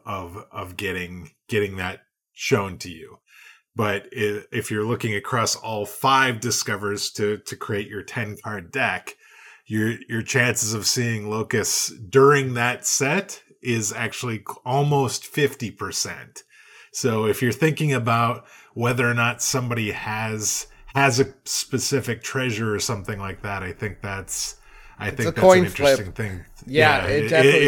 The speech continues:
Speaker 1: it
Speaker 2: is.
Speaker 1: literally, de-, literally is, and, and so, you know, he, he, he, I thought he did a really good job of going through and listing all the treasures, listing, you know, he, t-, he talks about how, you know, we've got these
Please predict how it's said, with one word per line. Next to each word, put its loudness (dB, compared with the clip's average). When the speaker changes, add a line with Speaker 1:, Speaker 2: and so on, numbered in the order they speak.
Speaker 1:
it 0
Speaker 2:
is. 0
Speaker 1:
literally, 6
de-, 2
literally 2
is, -2
and, -8
and -2
so, -2
you -2
know, 0
he, 0
he, 0
he, 0
I 6
thought 6
he 8
did 6
a 8
really 6
good 2
job 2
of -4
going 0
through -2
and -4
listing -2
all 2
the 2
treasures, 0
listing, -2
you -6
know, -6
he, -6
t-, -14
he -8
talks -4
about -6
how, -2
you -6
know, -8
we've -10
got -4
these -6